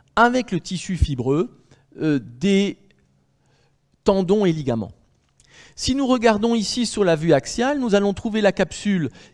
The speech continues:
qui va être tendue, ici, c'est la partie f-, fémoro-patellaire, entre les bords de la patella et le fémur, voici la capsule articulaire. Cette capsule, nous avons dû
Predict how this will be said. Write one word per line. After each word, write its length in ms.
qui 100
va 140
être 200
tendue, 580
ici, 420
c'est 200
la 100
partie 600
f-, 140
fémoro-patellaire, 1200
entre 300
les 100
bords 360
de 100
la 120
patella 600
et 360
le 200
fémur, 640
voici 560
la 140
capsule 360
articulaire. 720
Cette 240
capsule, 640
nous 240
avons 220
dû 400